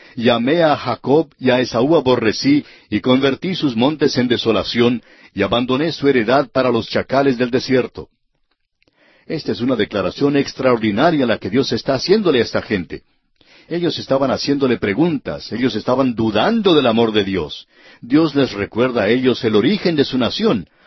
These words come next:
Jacob y Esaú eran mellizos. Pero Dios hizo una diferencia entre ellos al mismo principio. Pero fue como mil quinientos años después que Él declaró, como lo hace aquí,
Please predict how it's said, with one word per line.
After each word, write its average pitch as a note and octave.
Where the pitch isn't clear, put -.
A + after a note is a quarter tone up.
Jacob A2
y C#3
Esaú A2
eran B2
mellizos. C3+
Pero E3+
Dios F#3
hizo D#3+
una D3+
diferencia C3+
entre A#2+
ellos D#3
al B2
mismo F3
principio. F3
Pero D3+
fue F#3+
como D#3
mil F#3+
quinientos D3+
años D#3
después D#3
que C3+
Él C3
declaró, A#2
como G2+
lo F#2+
hace A2
aquí, C#3